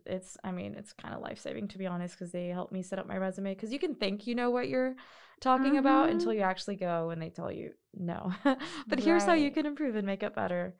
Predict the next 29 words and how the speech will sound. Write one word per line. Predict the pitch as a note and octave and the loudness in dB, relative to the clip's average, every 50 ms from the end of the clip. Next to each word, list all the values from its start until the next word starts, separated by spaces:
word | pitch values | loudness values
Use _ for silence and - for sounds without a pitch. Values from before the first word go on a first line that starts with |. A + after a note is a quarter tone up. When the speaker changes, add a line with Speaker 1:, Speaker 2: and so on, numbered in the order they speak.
| _ _ | _ _
Speaker 2:
Right, | - G#3+ A3+ B3+ C4+ C#4 C4+ B3+ A3+ G#3 G3+ - | -10 -4 -2 0 2 2 2 2 0 -2 -2 -4
and, | - A#3 A#3+ | -4 -2 0
like, | A#3 A#3 A3+ | 0 0 0
the | A3+ A#3 | -2 -4
ca-, | A3 - - - | -6 -6 -8 -8
the | G#3+ G#3 A#3+ A#3 A3+ A3 A3 A3 A3 | -2 0 2 4 4 4 4 2 0
Career | - - A#3 A3 A3 G#3+ G#3 A3 | -2 -4 -4 -4 -2 -4 -4 -6
Center, | G#3+ - C4 B3+ C4 C4+ C4+ C4+ C4 C4+ C4 - | -4 -4 -2 -2 0 0 0 0 -2 -4 -4 -4
Speaker 1:
Mm-hmm. | G#3+ G#3+ G3+ F#3 G3+ G3+ | -2 -2 0 0 0 2
Speaker 2:
like, | G#3+ G#3 G3+ G3+ | 2 2 2 0
me | G#3 G#3 A3 | -2 -4 -4
personally, | A3 - - G#3+ G#3+ G#3+ A#3 A#3 A#3+ A#3+ B3 A#3+ - | -4 -4 -4 -4 -4 -2 -4 -2 -2 -2 -2 -4 -4
I | - G3+ G#3+ A3+ | 0 2 2 4
didn't | A3 B3 B3 B3 - A3 | 4 2 2 0 -2 -4
know | G3 F#3+ G3 G3 G#3 A3 A3 | -4 -2 -2 -2 -2 -2 -2
that | A3 G#3+ G#3 G#3 G3+ G3+ _ _ _ _ _ _ - | -2 -2 0 -2 -2 -4 _ _ _ _ _ _ -6
you | G3 G#3+ G#3+ | -4 -4 -2
could | G#3+ A#3 G#3 | -2 -2 -2
just | A3 G#3+ G#3+ - - | -2 -4 -6 -4 -4
send | G#3+ G3 G3+ G#3 | -4 -2 -2 -2
them | G#3 G3+ | -2 -2
your | G3+ G3 F#3+ F#3 | -2 -4 -2 -2
resume | F3+ F3+ F3+ F#3 F#3+ F#3+ F#3 | -2 -2 -2 -4 -6 -6 -4
online. | F3+ F3 E3+ E3 E3 E3 E3+ E3 D#3 - - - - - _ _ _ _ - | -4 -4 -6 -6 -8 -8 -6 -6 -6 -8 -10 -12 -14 -16 _ _ _ _ -6
Speaker 1:
You | A3+ A3+ | -4 -2
can | C#4 B3+ | 0 2
do | A#3 G3+ | 2 4
Speaker 2:
Like, | G#3+ C4 E4 | 4 4 2
Speaker 1:
that? | F4+ | 2